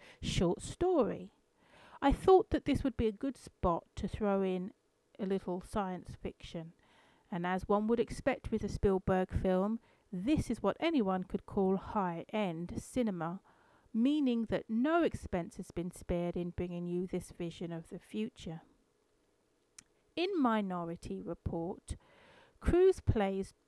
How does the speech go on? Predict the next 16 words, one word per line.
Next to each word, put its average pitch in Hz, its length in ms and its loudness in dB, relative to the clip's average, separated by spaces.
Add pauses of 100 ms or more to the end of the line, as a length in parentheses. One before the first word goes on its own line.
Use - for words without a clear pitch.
(140)
John 247 400 4 (160)
Atherton, 170 800 -4 (120)
the 196 120 4
team 269 440 2
leader 175 340 -4
over 190 380 -2
at 190 80 -8 (160)
Precrime, 175 760 -2
a - 60 -8
corporation 180 1000 -2 (140)
that - 120 -6
uses 202 580 -4
three 294 320 -2
sibling 208 680 -4
precognitives' - 1080 -6 (360)
ability, 220 880 0